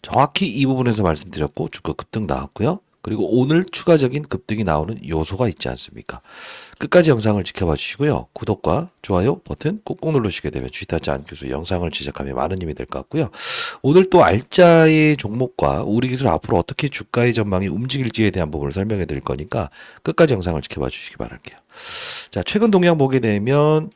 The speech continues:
특징적인 수급은 프로그램 매수가 이어지고 있다는 거예요. 이 프로그램은 기계가 사들이는 거죠. 항상 허수의 이런, 이런 거래 없는 조정에는 속지 말아야 됩니다라고 해서 말씀드렸습니다.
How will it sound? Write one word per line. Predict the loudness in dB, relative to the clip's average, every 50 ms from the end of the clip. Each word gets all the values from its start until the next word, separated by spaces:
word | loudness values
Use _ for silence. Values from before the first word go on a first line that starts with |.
| _
특징적인 | -20 -12 -6 -2 0 2 4 6 6 6 6 4 0
수급은 | 0 -2 -2 0 0 0 2 0 -2 -2 -6 -10
프로그램 | -8 0 0 2 4 4 4 4 4
매수가 | 4 2 2 0 -2 -4 0 0 2 2
이어지고 | 2 2 0 0 -2 -4 -6 -6
있다는 | -4 -4 -6 -6 -8
거예요. | -10 -12 -12
이 | -12 -14
프로그램은 | -14 -10 -8 -6 -4 -2 0 0 2 0 0 -4 -4 -8
기계가 | -10 -12 -6 -2 -2 0 2 2
사들이는 | 4 2 2 0 0 -6 -6 -6
거죠. | -6 -8 -8 -8 -10 -12 -12 -14 -16 -16 -18 -18 -20 -20 -12 -6
항상 | -4 -2 0 2 2 2 2
허수의 | 0 -4 -2 -2 -2 -2 -2 -2 -2 0 0 0 0
이런, | -2 -2 2 4 4 4 2 0 -4 -10 _ -4
이런 | 0 0 0 0 0 -4 _ -20 -20 _ _ _
거래 | -2 0 2 4 4
없는 | 4 2 2 0 -2 0
조정에는 | 0 -2 0 0 0 0 -2
속지 | -4 -6 -12 -8 -2 0
말아야 | 0 0 0 0 0 0 2
됩니다라고 | 2 2 0 0 0 0 0 -2 -2 -4 -6
해서 | -8 -8 -10
말씀드렸습니다. | -10 -10 -12 -14 -14 -12 -12 -12 -12 -14 -18 -18 -20 -20 -20